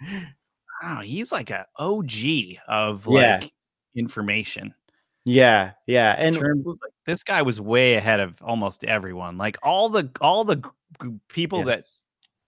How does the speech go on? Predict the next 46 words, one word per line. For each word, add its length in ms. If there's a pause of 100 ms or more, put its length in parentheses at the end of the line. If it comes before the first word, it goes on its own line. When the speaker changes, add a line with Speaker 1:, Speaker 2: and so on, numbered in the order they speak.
Speaker 1:
everyone 400
considers 520
great 300
conspiracy 720
theorists 420
of 120
our 160
time 480 (320)
all 180
got 280
their 120
stuff 300
from 160
David 320
Talbot. 380 (180)
<laughs> 80 (420)
Speaker 2:
A 80
lot 220
of 140
'em, 180 (160)
yes. 340
Speaker 1:
A 40
Speaker 2:
It's, 100
Speaker 1:
lot 140
of 60
Speaker 2:
it's 120
Speaker 1:
'em 80
Speaker 2:
like 160
Speaker 1:
did. 180
Speaker 2:
David 220
Icke, 500 (300)
um, 480
Speaker 1:
Yeah. 80
Speaker 2:
especially, 720
a 180
lot 220
of 100
his 200
stuff 500
is, 380
uh, 300 (640)
has 360
been 300
taken 300
from 220
David, 380